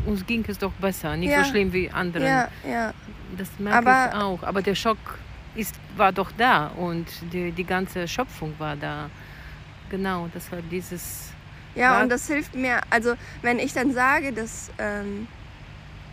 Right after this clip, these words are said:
Speaker 2: dass wir eigentlich noch Glück gehabt haben, dann nimmt mir das aber nicht dieses,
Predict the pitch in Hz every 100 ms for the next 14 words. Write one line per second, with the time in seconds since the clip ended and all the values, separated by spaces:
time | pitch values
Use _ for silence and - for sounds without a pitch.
0 | - - - - - 226 262 247 208 220
1 | 214 254 247 214 - 330 453 330 240 196
2 | - 226 196 202 214 254 359 - - -
3 | - - - - - - - - 220 233
4 | 285 330 320 233 233 247 226 226 226 247
5 | 277 - - 254 247 240 - -